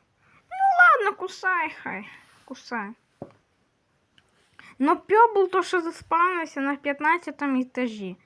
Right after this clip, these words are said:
Ви розумієте? Пьобл, який заспавнився на п'ятнадцятому етажі. Ти що, іздіваєшся? Ну, Ріл, ну що це було таке? П'ятнадцятий поверх. Денді Своролд.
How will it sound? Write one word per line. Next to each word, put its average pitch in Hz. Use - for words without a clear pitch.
Ви 254
розумієте? 320
Пьобл, 427
який 330
заспавнився 294
на 277
п'ятнадцятому 254
етажі. 196
Ти 311
що, -
іздіваєшся? 226
Ну, 359
Ріл, 359
ну 247
що 339
це 349
було 269
таке? 185
П'ятнадцятий 415
поверх. 294
Денді 277
Своролд. 240